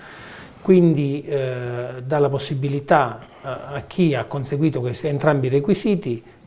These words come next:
eh, se lavoratore, eh, privato entro tre mesi di raggiungere, eh, la pensione, se, eh, lavoratore pubblico entro sei mesi. Eh, oltre questo, quindi questa ha una validità triennale, oltre questo il legislatore con questo decreto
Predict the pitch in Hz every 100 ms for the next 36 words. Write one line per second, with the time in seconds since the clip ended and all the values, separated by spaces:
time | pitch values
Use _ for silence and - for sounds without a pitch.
0 | - - 139 123 - 185 160 143 143 135
1 | 143 131 127 123 135 127 120 147 165 160
2 | 131 139 147 147 131 135 131 147 - 123
3 | 117 117 123 131 120 117 113 131 127 120
4 | 131 240 240 - 104 113 139 135 139 127
5 | 117 - - - - _ - 127 123 127
6 | 131 139 135 151 123 123 165 143 160 156
7 | 135 120 120 110 110 101 98 90 - -
8 | - _ _ _ _ _ - - - -
9 | 190 160 180 175 143 - - - 214 208
10 | 135 131 143 - 156 139 151 151 147 147
11 | 151 151 139 151 147 131 127 120 110 113
12 | - 202 185 220 202 226 220 - 170 147
13 | 143 139 139 139 151 143 160 131 123 123
14 | 147 139 - - 123 120 127 180 180 160
15 | 156 160 156 - -